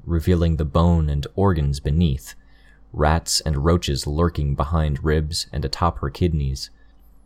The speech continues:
Framing the entire thing were words,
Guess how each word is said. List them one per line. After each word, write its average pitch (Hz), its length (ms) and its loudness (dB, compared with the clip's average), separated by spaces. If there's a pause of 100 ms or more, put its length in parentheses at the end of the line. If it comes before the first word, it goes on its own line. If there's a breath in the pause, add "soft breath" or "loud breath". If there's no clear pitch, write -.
(380)
Framing 123 380 2
the 98 100 4
entire 113 460 0
thing 117 340 2
were 80 160 0
words, 80 640 0